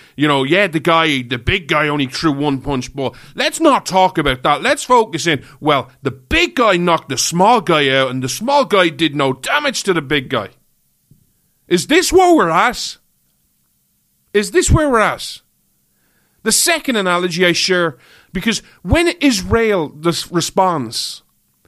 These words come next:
you will always openly see they respond against terrorists' strongholds. They're trying to take out tunnels.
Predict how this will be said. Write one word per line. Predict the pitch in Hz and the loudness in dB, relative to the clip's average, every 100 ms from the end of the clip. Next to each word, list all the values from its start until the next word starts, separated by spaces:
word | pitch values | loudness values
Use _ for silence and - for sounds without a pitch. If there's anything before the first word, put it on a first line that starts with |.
| _ | _
you | 180 233 | 0 2
will | 247 | 4
always | 247 277 311 226 254 | 4 4 2 2 2
openly | 254 - 226 202 - | 2 2 -2 -2 -4
see | - 240 226 185 139 _ _ _ | -4 -4 -2 -4 -8 _ _ _
they | 165 254 | -2 0
respond | 262 - - 233 277 262 | 0 -2 0 0 2 -2
against | 185 208 208 - | -2 -2 -4 -6
terrorists' | - 214 214 196 180 - - - - - _ _ - - | -6 0 2 2 0 -2 -8 -8 -10 -14 _ _ -16 -6
strongholds. | - - 226 226 185 147 117 - - _ - 139 | -6 -2 0 0 0 -2 -4 -10 -18 _ -12 -4
They're | 185 | -2
trying | - 202 196 | 0 0 0
to | |
take | 180 185 151 | -2 -2 -2
out | 147 131 | -2 -4
tunnels. | - 220 220 214 | -2 0 0 -2